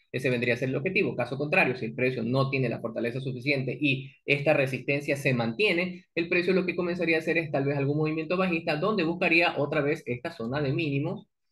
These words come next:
en el dólar con cero dos trescientos dos.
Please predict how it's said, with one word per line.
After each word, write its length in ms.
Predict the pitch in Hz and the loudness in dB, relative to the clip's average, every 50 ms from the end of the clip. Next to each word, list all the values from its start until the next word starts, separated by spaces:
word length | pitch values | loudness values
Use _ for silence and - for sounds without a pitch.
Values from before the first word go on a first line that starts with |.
| _ _ _ _ _ _ _ | _ _ _ _ _ _ _
en 260 | - 196 220 226 214 - | 2 4 4 4 2 2
el 180 | 160 151 131 127 | 2 2 2 4
dólar 380 | 131 139 147 151 151 151 143 | 4 4 4 6 4 4 4
con 260 | - 127 127 131 131 | 2 0 0 0 0
cero 240 | 131 135 127 117 113 | 0 0 0 0 0
dos 420 | 110 117 123 131 131 135 - - - | 0 2 2 2 0 0 -6 -8 -6
trescientos 800 | - 110 110 - 120 110 107 107 - 120 113 110 107 107 - - - 113 - - | -6 -6 -4 -4 -6 -6 -6 -6 -6 -6 -6 -6 -6 -8 -14 -16 -18 -18 -14 -12
dos. 240 | - 82 - - | -12 -12 -12 -12